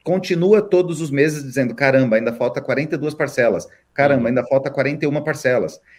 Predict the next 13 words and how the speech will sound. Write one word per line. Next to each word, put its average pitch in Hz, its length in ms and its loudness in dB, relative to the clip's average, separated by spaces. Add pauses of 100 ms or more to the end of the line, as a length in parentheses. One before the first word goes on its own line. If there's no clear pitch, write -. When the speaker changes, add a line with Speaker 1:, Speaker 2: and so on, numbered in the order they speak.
(120)
Speaker 1:
Então, 131 300 -4
ainda 180 480 2
tem 156 220 -2
esse 147 240 -4
efeito 160 500 -2
psicológico 131 680 0
desse 120 280 -6
peso 143 640 0 (220)
das 135 160 2
suas 143 240 0
dívidas 127 360 -2
estarem 135 400 -2
ali. 107 280 -2